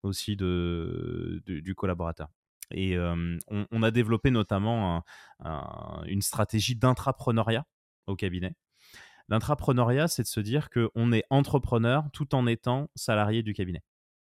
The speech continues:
Et donc, chacun de mes quatre collaborateurs a un,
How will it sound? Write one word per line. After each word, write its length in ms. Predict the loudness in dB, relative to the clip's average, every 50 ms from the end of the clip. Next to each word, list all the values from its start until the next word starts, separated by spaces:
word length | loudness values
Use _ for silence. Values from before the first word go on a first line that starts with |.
| _ _ _ _ -8 -2
Et 100 | 0 2
donc, 260 | 4 4 2 2 0 0
chacun 360 | 0 0 0 0 0 2 2
de 60 | 2 2
mes 120 | 2 2
quatre 220 | 2 0 -2 -2
collaborateurs 640 | -2 -2 0 0 0 0 -2 -2 -2 -2 -4 -4 -6 -8 -12 -18 -20 -20 -20 -20 _ _
a 320 | 0 2 2 2 0 0 0
un, 1120 | 0 2 4 4 4 4 2 2 0 0 0 0 -2 -2 -2 -4 -4 -4 -4 -6 -6 -6